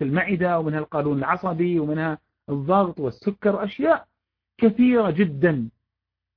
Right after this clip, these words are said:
أك-، سببها هذا. وأكثر هذه الاضطرابات النفسية المؤثرة في البدن هي أسرية، في داخل الأسرة. هذه ال-، ال-، القلق النفسي الذي يحدث على البيت، على ال-،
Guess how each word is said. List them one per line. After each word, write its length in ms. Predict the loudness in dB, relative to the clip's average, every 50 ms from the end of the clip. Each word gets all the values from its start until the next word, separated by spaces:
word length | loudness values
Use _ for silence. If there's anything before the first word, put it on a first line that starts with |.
| _ _ _ _ 0
أك-، 460 | 0 0 0 -2 -6 -10 -8 -8 -6
سببها 680 | 0 2 4 6 6 6 4 4 4 4 4 2 2 0
هذا. 160 | -2 -6 -10 _ -6
وأكثر 960 | -4 -2 -2 -2 -2 -2 -4 -4 -4 -6 -18 -8 _ 0 0 2 0 -2 -6 _ _ _ _ _ _ -6 0
هذه 840 | 2 4 6 6 6 6 4 4 2 0 0 0 -2 -4 -4 -8 -12 _ _ _ _ _ _ _ _ _ -2
الاضطرابات 920 | -2 0 0 0 -2 2 4 4 4 4 4 4 4 4 4 4 2 2 0
النفسية 720 | 0 0 -2 -4 -4 -2 0 2 4 4 2 2 2 2
المؤثرة 800 | 0 0 0 -2 0 -2 -2 -2 2 4 4 4 4 2 -2 -6 _ _ _ _ _ _ 2
في 60 | 4
البدن 580 | 4 6 6 4 6 6 6 4 4 2 0 -6 _ _ _ _ _ -6
هي 280 | -2 0 2 2 2 0
أسرية، 500 | -2 -2 -2 -2 -2 -4 -8 -12 -14 _ _ _ _ _ _ _ _ -4
في 100 | 0 2
داخل 260 | 2 2 0 0 -4 -4
الأسرة. 360 | -4 -6 -8 -12 -16 -18 -20 -20 _ _ _ _ _ _ _ _ _ _ _ _ _ _ _ _ _ _ _ _ _ _ -2
هذه 260 | 0 2 2 4 2
ال-، 160 | 2 0 -2 -12 _ _ _ _ _ _ -6
ال-، 140 | -6 -6 -6 -6 -6 -6 -6 -8 -8 -8 -8 -8 -8
القلق 460 | -6 0 4 4 4 4 4 0 0 0
النفسي 480 | 0 2 2 0 0 -2 -4 -2 -2
الذي 260 | 0 0 0 0 2
يحدث 380 | 2 0 0 0 -6 -6 -6 -6
على 180 | -8 -6 -4 -4
البيت، 360 | -2 -2 -2 -2 -2 -2 -6
على 160 | -8 -8 -8
ال-، 160 | -8 -8 -10